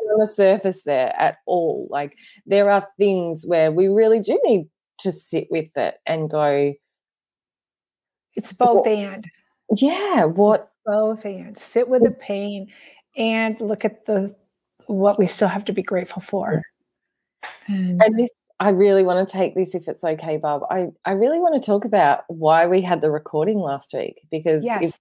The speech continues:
Speaker 1: you know, our, our viewers that come in live and stuff, they would have noticed that we had the same clothes on and we'd recorded two <laughs> episodes in one week. We didn't do a
Speaker 2: Because we can.
Speaker 1: you know, we didn't do a closet change or anything to try and
Speaker 2: <laughs>
Speaker 1: cheat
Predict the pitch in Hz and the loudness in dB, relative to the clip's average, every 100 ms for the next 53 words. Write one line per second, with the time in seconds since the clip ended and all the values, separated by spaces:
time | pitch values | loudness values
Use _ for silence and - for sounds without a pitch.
0 | _ 190 180 139 156 170 160 - 160 160 | _ 0 2 2 4 4 2 2 0 0
1 | 156 165 165 165 - - 160 151 127 135 | 2 2 2 0 -4 -2 -2 -2 0 0
2 | 147 156 160 226 208 185 185 185 151 135 | 0 -4 -2 0 0 2 2 0 0 0
3 | 160 160 156 147 - - - - - _ | 0 0 0 0 -2 -20 -20 -20 -20 _
4 | _ - 180 160 165 156 147 156 147 151 | _ 0 2 2 0 -2 -4 0 0 0
5 | 143 139 170 160 156 175 175 208 196 185 | -2 -2 0 0 0 -2 0 2 4 2
6 | - 226 185 190 269 277 247 247 302 294 | 2 2 4 2 0 2 2 4 4 4
7 | 240 233 185 220 - 294 254 _ _ _ | 4 4 4 2 2 -2 -4 _ _ _
8 | _ - 339 269 262 226 220 202 294 294 | _ -2 0 2 2 2 2 2 0 -4
9 | 294 302 254 262 - _ _ - 330 285 | -4 -2 -2 -4 -12 _ _ -4 2 4
10 | 233 277 269 240 247 247 220 202 202 180 | 4 2 2 2 2 2 -2 -2 -6 -8
11 | 175 151 156 156 165 214 - 277 180 285 | -6 -6 -6 -8 -10 -10 -4 -4 -4 -8